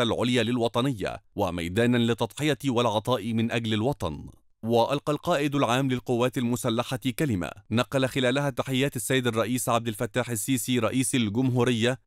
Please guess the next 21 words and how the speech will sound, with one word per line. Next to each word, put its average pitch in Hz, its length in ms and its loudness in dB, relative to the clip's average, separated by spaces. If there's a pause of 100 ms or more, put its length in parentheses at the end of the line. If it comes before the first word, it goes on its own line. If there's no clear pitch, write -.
القائد 123 600 0
الأعلى 127 440 2
للقوات 120 520 0
المسلحة 117 680 -2
للقادة 120 600 0
المكرمين 110 920 0 (220)
الذين 104 400 2
أوفوا 131 420 2
العطاء 120 520 0
داخل 123 340 -2
القوات 120 480 0
المسلحة 120 640 0
بكل 120 440 2
أمانة 117 500 2
وإخلاص 113 720 0
وتفان 110 920 0
في 117 280 -2
أداء 110 320 0
المهام 117 400 0
المكلفين 110 760 0
بها، 101 420 -4